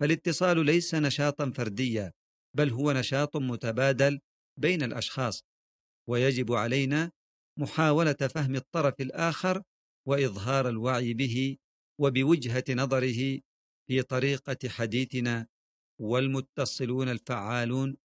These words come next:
متفتحون على مشاعر الآخرين وأفكارهم، ومحترمون لآرائهم، فلا يحقرون ما يقوله الآخرون. إن تنبهنا لهذه الأمور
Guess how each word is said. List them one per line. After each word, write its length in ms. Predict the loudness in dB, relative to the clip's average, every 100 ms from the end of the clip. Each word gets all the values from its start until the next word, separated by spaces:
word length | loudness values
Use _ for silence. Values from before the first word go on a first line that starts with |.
| -6
متفتحون 880 | -6 -6 -8 -8 -8 -4 0 0 0
على 300 | 0 0 0
مشاعر 500 | -2 -2 -2 0 -2
الآخرين 840 | -4 -6 -6 -4 -2 2 2 0 -6 _ _ -4
وأفكارهم، 800 | -2 -2 0 2 4 2 0 -6 _ _ _ _
ومحترمون 800 | 0 2 0 0 2 2 2 2
لآرائهم، 920 | 2 0 0 0 0 0 0 0 -2 -6 _ _ _ -2
فلا 280 | 2 4 4
يحقرون 880 | 2 -2 -4 0 4 4 4 0 -2 _ _ _ -6
ما 320 | 0 2 2
يقوله 540 | 0 0 0 0 0 -4
الآخرون. 840 | -6 -4 -4 -2 0 2 0 -4 _ _ _ _ _ _ _ 4
إن 360 | 4 4 2 -2 _ _ _ -2
تنبهنا 680 | 2 2 4 4 4 2 2
لهذه 440 | 2 2 2 0
الأمور 500 | -2 -2 -2 -2 -4